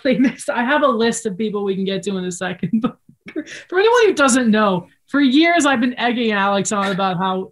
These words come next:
jokingly, Chris Kunitz is a Hall of Famer above John Tavares, but it's a, it's a joke. <laughs>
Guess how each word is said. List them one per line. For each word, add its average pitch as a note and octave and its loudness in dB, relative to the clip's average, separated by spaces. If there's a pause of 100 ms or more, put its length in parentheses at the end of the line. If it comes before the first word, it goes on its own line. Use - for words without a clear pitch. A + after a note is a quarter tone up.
jokingly, G#3 0
Chris B3 -4
Kunitz G3+ -2
is E3+ -6
a F3+ -2
Hall F#3 -2
of F3+ -6
Famer F3+ -2
above F3 -4
John E3+ -4
Tavares, F3 -8
but - -20
it's - -16
a, G#3 -16 (120)
it's A#3 -12
a G3 -14
joke. - -20 (2000)
<laughs> C4+ -12